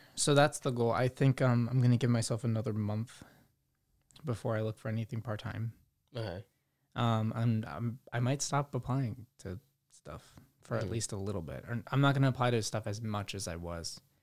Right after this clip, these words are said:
Speaker 1: 'cause I was applying to, like, there was, l-, like, two weeks ago when I applied to, like, ten places a day, which was, like,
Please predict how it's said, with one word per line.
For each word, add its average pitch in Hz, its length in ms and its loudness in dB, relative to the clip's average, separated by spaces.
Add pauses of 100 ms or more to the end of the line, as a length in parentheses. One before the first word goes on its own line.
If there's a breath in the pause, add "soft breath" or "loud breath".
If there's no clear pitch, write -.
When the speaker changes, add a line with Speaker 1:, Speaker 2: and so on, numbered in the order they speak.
(320)
Speaker 1:
'cause - 100 -2
I 120 40 6
was 123 100 4
applying 113 220 -4
to, 85 60 -6
like, - 220 -14 (800)
there 120 160 0
was, 107 180 -4
l-, 95 240 -8
like, - 320 -6
two 127 160 -2
weeks 110 200 -2
ago 107 160 -4
when 92 140 -4
I 87 80 -4
applied 92 260 -8
to, 87 60 -10
like, 82 180 -10
ten 98 240 -8
places 87 360 -6
a 67 60 -10
day, 64 380 -14
which - 180 -16
was, 65 160 -12
like, - 320 -18